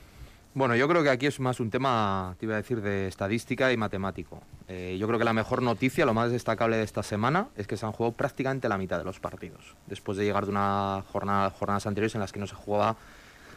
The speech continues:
<coughs> o se jugaba nada o se jugaba muy, muy poquito. <clears throat> Yo creo que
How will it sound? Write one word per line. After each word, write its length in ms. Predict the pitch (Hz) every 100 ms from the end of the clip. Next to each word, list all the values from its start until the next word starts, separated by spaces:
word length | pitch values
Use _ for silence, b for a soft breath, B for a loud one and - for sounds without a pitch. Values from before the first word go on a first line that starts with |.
| B - -
<coughs> 540 | - - 240 - -
o 140 | 117 120
se 100 | 123
jugaba 380 | 113 117 123 120
nada 220 | 127 135
o 20 |
se 100 | 123
jugaba 240 | 110 117 113
muy, 220 | 123 123
muy 200 | 117 117
poquito. 440 | 107 92 98 - -
<clears throat> 800 | 87 104 - - - - - -
Yo 160 | 110 110
creo 180 | 117
que 240 | - 113